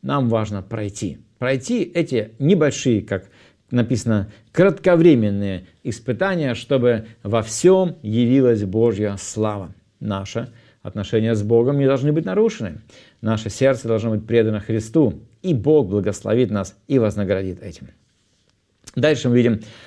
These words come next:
в этом эпизоде, возвращаемся к нашей теме, Иисус и народ, который вокруг Него. Многие приняли это событие как праздник. Они ценили, они радовались, они служили Иисусу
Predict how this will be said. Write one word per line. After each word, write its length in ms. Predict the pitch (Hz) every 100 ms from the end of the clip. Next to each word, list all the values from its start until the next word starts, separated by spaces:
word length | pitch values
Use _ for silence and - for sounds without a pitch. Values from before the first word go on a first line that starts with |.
| - -
в 100 | 127
этом 300 | 127 120 107 131
эпизоде, 480 | 117 95 107 120
возвращаемся 720 | 143 101 92 - 98 101 - 110
к 60 |
нашей 280 | 98 95 95
теме, 420 | - 95 127 - - - - - - - 120
Иисус 720 | 127 123 - 202 196 - -
и 220 | 165 180
народ, 560 | 143 135 147 185 139 -
который 520 | 120 113 175 170 143
вокруг 640 | 104 127 - 147 160 - 107
Него. 540 | 117 131 117 85 - -
Многие 1000 | - 127 147 165 220 135 113 117 139 139 - _ _ - - _ _ _ _ _ _
приняли 400 | - 220 202 170
это 380 | 160 - 160 147
событие 580 | - 135 135 196 147 139
как 280 | 143 113 -
праздник. 600 | 185 214 165 139 101 - _ _ _ _ _ _
Они 260 | 139 156 165
ценили, 720 | - - 190 170 185 98 - -
они 240 | 160 185
радовались, 680 | 170 165 185 160 113 98 -
они 240 | 120 120 117
служили 460 | 135 135 117 151
Иисусу 640 | 113 107 - 190 180 -